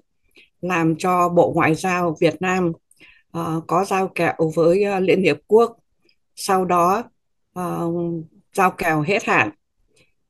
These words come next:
bà có tìm việc làm dạy tiếng Việt.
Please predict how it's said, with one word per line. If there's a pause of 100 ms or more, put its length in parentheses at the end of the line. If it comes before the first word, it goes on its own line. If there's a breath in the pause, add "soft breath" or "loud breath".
(140)
bà
có
tìm (280)
việc (120)
làm
dạy
tiếng
Việt.